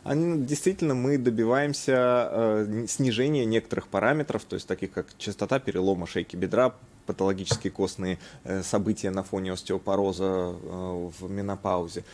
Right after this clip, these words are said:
снижение частоты колоректального рака, но при этом существенное повышение рисков, э, инфарктов, инсультов, тромбоэмболии и развития рака молочной железы. Когда человеку доведена такая информация,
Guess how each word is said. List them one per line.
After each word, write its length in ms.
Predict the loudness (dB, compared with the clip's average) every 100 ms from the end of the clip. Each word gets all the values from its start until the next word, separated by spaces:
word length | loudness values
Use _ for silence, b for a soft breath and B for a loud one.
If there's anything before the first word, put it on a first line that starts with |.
| B
снижение 480 | -2 2 2 2 -2
частоты 360 | -2 -2 -2
колоректального 800 | -2 0 2 0 2 2 2 0
рака, 240 | 0 0 -4
но 140 | -4
при 140 | 0
этом 180 | 0 -2
существенное 560 | -6 -2 -2 -2 -2 -4
повышение 640 | -2 -2 0 0 0 -2 B B
рисков, 400 | 0 0 0 -4 -2
э, 260 | -2 0 0
инфарктов, 640 | -2 0 0 0 -4 -4
инсультов, 520 | -6 -2 0 0 0 -2
тромбоэмболии 920 | -4 -2 -2 0 0 2 2 0 -2 B 0
и 100 | 0
развития 480 | 0 0 2 2
рака 260 | 2 -2 -4
молочной 440 | -2 -2 -4 -6
железы. 360 | -2 0 -2 -6 B B
Когда 180 | 2 2
человеку 420 | 2 4 4 4
доведена 460 | 0 2 2 0 -2
такая 320 | -2 -2 0
информация, 720 | 0 -2 -2 -2 -2 -2 -2